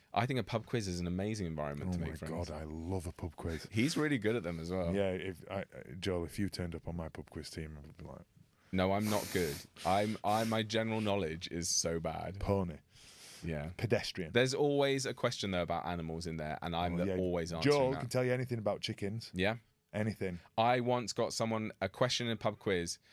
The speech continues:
Speaker 1: that was like, I couldn't get any of the answers right. And then someone went, "What is a ginger nut ranger?" And everyone was going, "A ginger nut? What is it?" And I was like, "I know."
Speaker 2: A biscuit.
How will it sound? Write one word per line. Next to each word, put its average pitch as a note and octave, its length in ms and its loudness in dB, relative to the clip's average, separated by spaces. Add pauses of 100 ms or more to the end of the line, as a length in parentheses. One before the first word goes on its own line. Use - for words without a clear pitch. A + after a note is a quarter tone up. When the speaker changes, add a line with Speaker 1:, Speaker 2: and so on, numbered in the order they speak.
(140)
Speaker 1:
that G2 140 2
was F#2 220 0
like, F#2 220 4
I G#2 140 4
couldn't G#2 220 -4
get F2 140 -4
any F#2 180 0
of F2 60 -2
the F#2+ 100 -2
answers F2+ 340 -4
right. F2 100 2
And D#2+ 100 -4
then F#2+ 100 -2
someone G#2+ 280 0
went, F#2+ 220 0 (180)
"What E3 300 0
is G2+ 260 2
a E2 80 -2
ginger F#2 320 -2
nut F2+ 180 -2
ranger?" E2+ 460 -2 (100)
And F#2 120 0
everyone F#2+ 240 0
was F2 100 -2
going, D#2+ 240 -2 (160)
"A - 80 -14
ginger - 380 -2
nut? - 80 -2 (160)
What - 180 2
is A#3+ 100 4
it?" - 40 -2
And C3 100 2
I B2 60 4
was D#3+ 100 2
like, - 240 2
"I - 300 0
know." C5+ 360 2 (200)
Speaker 2:
A - 20 0
biscuit. A#2 140 4